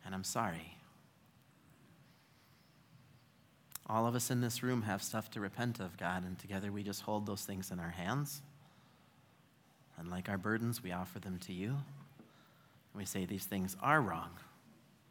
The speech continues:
And we ask for your help, God. Would you help us to turn it around and live a different way? Would you help us live the way of love for you and for everyone you bring to us?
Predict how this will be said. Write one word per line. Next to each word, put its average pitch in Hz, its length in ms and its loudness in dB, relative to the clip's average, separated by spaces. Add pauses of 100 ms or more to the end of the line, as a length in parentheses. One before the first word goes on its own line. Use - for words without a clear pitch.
(1300)
And 117 100 -6
we 131 80 4
ask 127 260 4
for - 100 -2
your 113 140 4
help, 127 320 2
God. - 280 -8 (1300)
Would 95 120 -8
you 101 80 -4
help 123 260 6
us 143 140 4
to 143 100 -2
turn 135 220 0
it 135 120 2
around 90 460 0 (160)
and 92 180 -4
live 87 140 -4
a 92 60 -4
different 82 320 -8
way? 71 320 -10 (2000)
Would 98 120 -8
you 113 60 -6
help 165 300 0
us 131 200 0
live 107 240 0
the 104 80 -4
way 92 160 -2
of 85 160 -8
love 87 260 -10 (1800)
for 95 100 -10
you 143 440 4
and 98 160 -4
for - 200 -6
everyone 117 380 4
you 107 100 4
bring 87 240 -2
to - 200 -10
us? - 280 -12